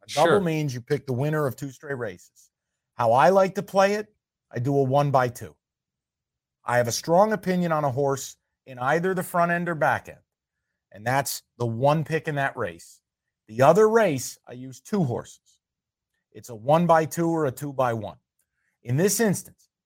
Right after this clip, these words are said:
Speaker 1: you believe in one team. You pick two teams from the other co-, other side.
Speaker 2: I like this.
Speaker 1: But your one team is going to beat both
Speaker 2: Either
Speaker 1: of those.
Speaker 2: one.
Speaker 1: So run it. Who's winning the East?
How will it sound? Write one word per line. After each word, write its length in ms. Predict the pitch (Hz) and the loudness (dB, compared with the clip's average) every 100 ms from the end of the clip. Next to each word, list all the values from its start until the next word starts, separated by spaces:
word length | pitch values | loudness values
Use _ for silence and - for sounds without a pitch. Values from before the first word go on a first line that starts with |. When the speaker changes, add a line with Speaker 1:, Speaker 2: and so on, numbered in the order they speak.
| _ | _
Speaker 1:
you 340 | 104 180 226 | -4 -2 0
believe 640 | 196 214 185 170 156 131 - | -2 0 0 2 -2 -4 -12
in 200 | 123 120 | -18 -16
one 280 | 104 139 165 | 0 2 2
team. 280 | 139 131 82 _ _ _ _ _ _ _ _ _ | -4 -10 -14 _ _ _ _ _ _ _ _ _
You 120 | 127 | -6
pick 320 | 120 139 - | -2 -4 -4
two 320 | - 175 202 202 | -2 2 2 0
teams 640 | 190 190 160 117 104 - _ | -2 -2 0 -2 -6 -10 _
from 160 | _ 131 | _ -4
the 140 | 123 120 | -4 -2
other 440 | 131 131 170 170 _ | -2 0 -2 -4 _
co-, 260 | - 180 - | -6 -6 0
other 260 | 139 165 | 0 0
side. 460 | 175 - 190 160 104 | -4 -2 2 2 2
Speaker 2:
I 20 | |
like 260 | 104 117 - | -2 -4 -4
this. 360 | - - - - | -12 -12 -14 -4
Speaker 1:
But 180 | 131 131 | -4 -2
your 220 | 127 120 | -2 -2
one 480 | 110 135 190 240 240 | -2 2 2 2 -4
team 540 | 220 269 233 98 - _ _ _ | -2 0 0 -2 -8 _ _ _
is 240 | 160 139 | -2 -2
going 380 | 117 160 160 156 | 0 0 2 -2
to 160 | - 151 | -8 -16
beat 460 | 117 202 202 123 - _ _ _ _ | -4 0 0 0 -10 _ _ _ _
both 200 | 147 147 | 4 6
Speaker 2:
Either 240 | 170 175 | 6 6
Speaker 1:
of 80 | 165 | 6
those. 60 | 156 | 8
Speaker 2:
one. 240 | 143 107 82 _ _ _ _ _ _ | 6 4 -6 _ _ _ _ _ _
Speaker 1:
So 240 | - 170 | 2 4
run 320 | 143 139 185 196 | 4 4 4 4
it. 180 | 202 - _ | -2 -10 _
Who's 280 | 156 160 | -2 -2
winning 280 | 160 208 240 | 0 0 -2
the 80 | 247 | -4
East? 480 | 233 170 165 - | -2 -2 -2 -8